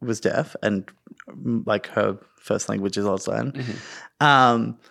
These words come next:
Speaker 1: and the thing that he's relayed to me that just confirmed a notion that I already had is that Auslan is the sassiest, cuntiest,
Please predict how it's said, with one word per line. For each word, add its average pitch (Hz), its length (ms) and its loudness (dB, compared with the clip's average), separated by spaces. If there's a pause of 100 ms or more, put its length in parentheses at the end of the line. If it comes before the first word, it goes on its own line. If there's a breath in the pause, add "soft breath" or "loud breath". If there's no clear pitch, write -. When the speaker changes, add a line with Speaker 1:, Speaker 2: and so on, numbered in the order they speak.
(420 soft breath)
Speaker 1:
and 139 440 4
the 131 240 0
thing 190 420 6
that 160 140 4
he's 156 400 4
relayed 127 240 6
to - 100 -2
me 127 200 4
that 120 340 0
just - 180 0
confirmed 143 540 4
a 113 40 0
notion 107 380 2
that 80 100 2
I 104 80 6
already 101 180 4
had 104 220 4
is - 140 -2
that - 160 0
Auslan 147 580 6
is 120 200 0
the 120 80 0
sassiest, 120 920 2 (340 soft breath)
cuntiest, 113 840 2